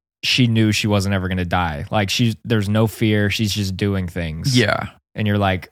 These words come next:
Speaker 2: And I
Speaker 1: "Okay,
Speaker 2: know
Speaker 1: show a
Speaker 2: she's
Speaker 1: little bit of"
Speaker 2: Yes, I completely agree, 'cause I know they make her a military girl.
Speaker 1: Yeah.
Speaker 2: And maybe she was just a cult killer back in the day.
Speaker 1: Maybe.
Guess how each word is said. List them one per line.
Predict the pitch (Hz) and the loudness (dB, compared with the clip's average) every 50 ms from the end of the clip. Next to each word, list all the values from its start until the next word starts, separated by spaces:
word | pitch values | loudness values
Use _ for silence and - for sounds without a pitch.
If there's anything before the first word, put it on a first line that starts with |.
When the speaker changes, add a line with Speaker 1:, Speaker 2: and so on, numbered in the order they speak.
| _ _ | _ _
Speaker 2:
And | - 175 | 2 4
I | |
Speaker 1:
"Okay, | 202 202 | 4 6
Speaker 2:
know | 233 233 | 4 4
Speaker 1:
show | 190 156 151 | 6 6 6
a | 143 | 6
Speaker 2:
she's | 135 131 | 4 4
Speaker 1:
little | 127 127 127 120 117 | 4 4 4 4 4
bit | 110 113 110 104 104 | 4 2 2 2 2
of" | 98 92 87 - _ _ | 0 -2 -6 -10 _ _
Speaker 2:
Yes, | 151 170 233 190 127 - - | 0 2 4 4 2 2 2
I | 107 147 | 2 4
completely | 147 170 151 131 - 180 180 165 151 | 6 6 4 6 6 4 6 6 6
agree, | 139 123 127 117 | 6 6 4 2
'cause | - - - 143 | 2 0 0 0
I | 143 | 2
know | 156 170 | 4 4
they | 165 156 | 4 4
make | 139 139 139 127 | 4 4 4 4
her | - 135 | 4 4
a | 123 | 4
military | 117 113 117 117 120 107 - 233 113 110 | 4 4 4 2 2 2 2 2 2 2
girl. | 107 - - 110 117 120 135 143 147 | 2 0 -2 0 2 2 2 2 0
Speaker 1:
Yeah. | 123 117 92 73 69 90 - - _ _ _ _ _ _ _ _ _ - - | 0 -2 -2 -2 -4 -10 -10 -12 _ _ _ _ _ _ _ _ _ -4 0
Speaker 2:
And | 120 110 | 2 4
maybe | 104 110 117 120 | 6 6 6 6
she | 117 - 131 | 4 6 4
was | 120 107 | 4 4
just | 107 120 - - | 2 -2 -4 -6
a | - | -6
cult | - - 135 127 120 - | 0 2 2 2 2 2
killer | - 151 123 120 120 120 | 2 2 4 4 2 4
back | 117 110 104 - - | 2 2 2 0 -2
in | 110 | -4
the | 120 | -2
day. | 107 - 117 117 139 151 - | 0 2 2 2 2 2 0
Speaker 1:
Maybe. | 127 143 147 139 117 113 104 95 87 90 | 0 2 2 2 4 2 2 0 0 -2